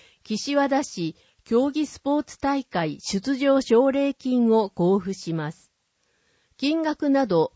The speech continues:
詳しくは市ホームページをご確認ください。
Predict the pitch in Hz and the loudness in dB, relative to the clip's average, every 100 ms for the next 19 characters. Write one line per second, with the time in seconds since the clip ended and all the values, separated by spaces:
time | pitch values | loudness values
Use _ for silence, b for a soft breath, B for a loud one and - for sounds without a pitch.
0 | - 214 233 269 - 220 175 156 - - | 0 4 4 2 -4 -2 0 0 -4 -8
1 | 247 277 254 247 294 294 294 302 302 240 | -4 -4 0 2 4 2 0 -2 -2 0
2 | 196 165 156 156 214 - 226 220 220 - | 2 2 -2 -4 -4 -2 0 2 0 -4
3 | 196 196 - 180 151 | -4 -6 -6 -8 -8